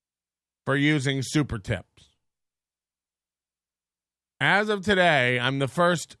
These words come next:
official customer of the super tip platform. Every super tip that comes in, I have to pay ten percent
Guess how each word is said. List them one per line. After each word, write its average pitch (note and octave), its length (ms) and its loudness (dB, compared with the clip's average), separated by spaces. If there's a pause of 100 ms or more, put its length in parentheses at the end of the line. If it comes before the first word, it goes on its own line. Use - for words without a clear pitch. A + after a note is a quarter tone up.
official D3 460 -2
customer F3+ 640 0
of E3+ 100 0
the E3 80 0
super F3 320 -2
tip D3+ 160 -2
platform. C#3 400 0 (400)
Every G3+ 400 0
super G3 340 0
tip F3+ 200 0
that F3 100 -4
comes E3+ 240 0
in, E3 160 0
I F#3 240 4
have D#3+ 220 2
to C#3 100 -4
pay A#2 220 0
ten G#2+ 260 -6
percent G#2+ 480 -4